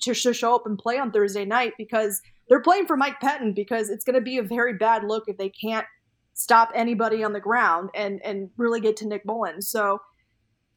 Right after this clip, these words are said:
to make the change, though, it's, it's who do you bring in? Do you, do you elevate somebody within the, the Packers defensive staff? Because at the moment, I'm kinda looking and,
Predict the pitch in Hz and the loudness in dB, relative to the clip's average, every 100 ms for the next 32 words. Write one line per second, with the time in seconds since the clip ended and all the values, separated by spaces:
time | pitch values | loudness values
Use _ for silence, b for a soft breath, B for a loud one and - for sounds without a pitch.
0 | _ _ _ _ 302 330 381 359 233 285 | _ _ _ _ 8 8 8 4 0 -2
1 | 339 311 349 262 - 226 262 - 269 311 | -2 0 4 4 4 -4 -6 -2 -2 -2
2 | 226 233 233 330 254 214 220 233 226 - | -2 -2 2 4 2 -2 -4 -4 -6 -6
3 | 226 220 233 240 240 - 233 240 233 220 | 2 4 4 2 0 -4 -2 -2 0 -2
4 | 233 220 - _ 240 220 214 220 233 208 | 0 -4 -6 _ -6 2 2 2 -4 -6
5 | 190 220 254 - 269 320 349 233 247 214 | -6 -6 -8 -8 -2 -2 -2 -2 -2 -2
6 | 220 220 262 240 220 226 233 214 220 226 | -2 0 0 0 -2 -2 -2 0 -2 -2
7 | 208 190 | -4 -6